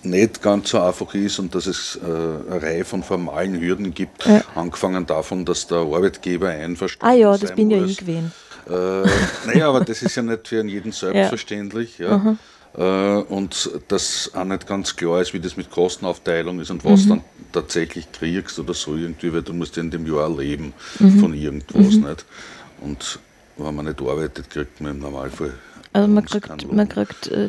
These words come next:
Speaker 2: den Leistungsanspruch, den man hätte, wenn man arbeitslos ist.
Speaker 1: Ja.
Speaker 2: Genau.
Speaker 1: Aber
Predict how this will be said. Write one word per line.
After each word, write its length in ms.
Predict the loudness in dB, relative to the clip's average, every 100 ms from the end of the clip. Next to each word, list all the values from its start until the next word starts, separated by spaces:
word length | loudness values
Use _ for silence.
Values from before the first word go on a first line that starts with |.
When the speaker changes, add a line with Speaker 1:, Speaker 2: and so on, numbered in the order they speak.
| -2
Speaker 2:
den 120 | 0
Leistungsanspruch, 840 | 2 2 2 0 2 0 0 -10
den 200 | -2 2
man 100 | 2
hätte, 180 | 0 0
wenn 120 | 2
man 100 | 2
arbeitslos 520 | 0 -2 -4 -4 -6 -6
ist. 220 | -10 -14 -20 _ _ -4
Speaker 1:
Ja. 220 | 2 2 0 _ 0
Speaker 2:
Genau. 340 | 2 4 2 -6 -18 -6
Speaker 1:
Aber 300 | -4 -4